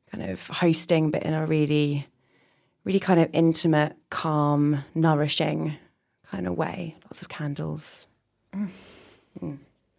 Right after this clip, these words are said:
Speaker 2: Delicious.
Speaker 1: Yeah.
Speaker 2: <laughs> On all fronts. I love a curry. And I know from your Instagram that we have, well, we have very similar taste in books, don't we? We've often read the same book or we're reading a book at the same time.
Speaker 1: Totally.
Speaker 2: Which is,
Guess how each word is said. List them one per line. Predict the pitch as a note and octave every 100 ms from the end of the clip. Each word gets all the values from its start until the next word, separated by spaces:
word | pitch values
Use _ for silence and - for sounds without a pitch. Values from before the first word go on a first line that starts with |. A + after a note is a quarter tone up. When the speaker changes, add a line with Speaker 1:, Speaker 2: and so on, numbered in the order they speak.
| _ _
Speaker 2:
Delicious. | G3+ F#3 F#3+ - A#3+ A#3+
Speaker 1:
Yeah. | F3+ E3 -
Speaker 2:
<laughs> | B3+ - - _ _ _ _ C4+
On | A#3+
all | G#3+ G#3
fronts. | - G#3 G#3 A#3+ - - - A3
I | A#3
love | G#3+ G#3
a | A3+
curry. | G#3+ G3+ G3 G3+ - - - -
And | G#3+
I | G#3+
know | G#3+ G#3+
from | A3 A#3 A3
your | G#3 G3 G3+ - - -
Instagram | G#3 G3+ - G3+ F3+ F3+
that | F3+
we | F#3+ F#3 F3+
have, | F3+ F3+ F3 F3+ - -
well, | G#3
we | F#3+
have | G#3
very | G3 G3+ G#3
similar | G#3 F#3+
taste | F3 F3 E3+
in | F3+
books, | F3 D#3+ - -
don't | F#3 E3+
we? | E3+ E3 E3 - - -
We've | G3
often | F#3 F3+ G3
read | F#3 F3 F3
the |
same | F3 F#3 F3+ F3
book | E3+ E3 E3+
or |
we're | E3+
reading | E3+ F3 E3+ E3
a |
book | E3 E3+
at | E3+
the |
same | E3+ F3 E3
time. | E3 F3 D#3+ D3+
Speaker 1:
Totally. | E3 E3+ D#3 - E3 F3+ F3
Speaker 2:
Which | G3 F3+
is, | F#3+ F3+